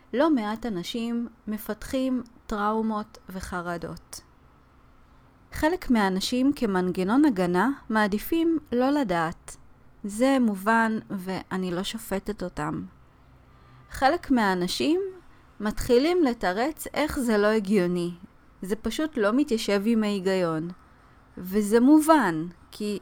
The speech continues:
זה באמת מידע שהוא לא קל לעיכול, והוא נראה ונשמע הזוי ברמות. כי איך יכול להיות שקיים כל כך הרבה רוע?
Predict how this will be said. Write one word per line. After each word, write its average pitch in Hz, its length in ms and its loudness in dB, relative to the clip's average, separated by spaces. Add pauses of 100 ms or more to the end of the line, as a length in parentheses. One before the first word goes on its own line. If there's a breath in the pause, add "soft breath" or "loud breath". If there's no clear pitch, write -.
זה 214 180 0
באמת 220 600 0
מידע 196 540 2
שהוא 175 320 -4
לא 196 240 4 (100)
קל 190 220 2
לעיכול, 190 760 4
והוא 170 580 -4 (640 loud breath)
נראה 226 540 4 (100)
ונשמע 240 640 2
הזוי 202 640 -2 (120)
ברמות. 190 800 4 (720)
כי 233 280 -6
איך 269 180 -2
יכול 269 280 0
להיות 254 640 0 (280)
שקיים 226 640 -4
כל 240 200 2
כך 190 200 -4
הרבה 208 280 2
רוע? 220 380 2